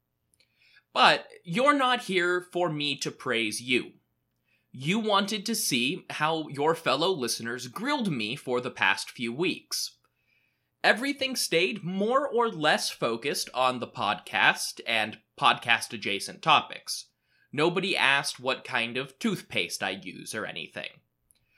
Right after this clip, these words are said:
But I did still group questions together roughly in terms of things about me,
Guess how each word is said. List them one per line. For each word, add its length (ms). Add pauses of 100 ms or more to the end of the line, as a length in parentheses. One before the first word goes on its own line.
(260)
But 140
I 140
did 320
still 400
group 300
questions 500
together 520
roughly 640
in 120
terms 420
of 120
things 400
about 360
me, 460